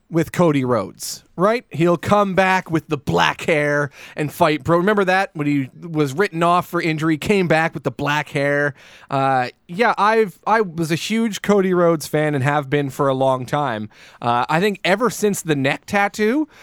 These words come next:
I've just been losing more and more interest because that has to be, that was it, the Nightmare Family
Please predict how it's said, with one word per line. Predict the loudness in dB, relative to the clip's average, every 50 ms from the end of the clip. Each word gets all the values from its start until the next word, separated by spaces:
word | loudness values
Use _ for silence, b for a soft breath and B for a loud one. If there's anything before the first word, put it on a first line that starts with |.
| B B
I've | 0 0 0
just | 0 -4 -2 -2
been | 0 0 2 2
losing | 2 2 2 2 0 0 0
more | 0 2 2 2 2
and | 0 0
more | 0 0 0 0
interest | -2 -2 -2 -2 -2 -4 -4 -4 -6
because | -8 -6 -2 -2 -2 -2 0
that | 0 0 0 0
has | 0 0 0 0 -2 -4
to | -6
be, | -4 -2 0 0 0 -2 -2
that | -2 -2 0 0
was | 0 0 0 -2
it, | -2 -2
the | -4 -2
Nightmare | -2 -2 -2 -2 -2 -2 -2 -2 -2 -2
Family | -2 -4 -4 -2 -2 -2 -4 -6 -8 -8 -12 -14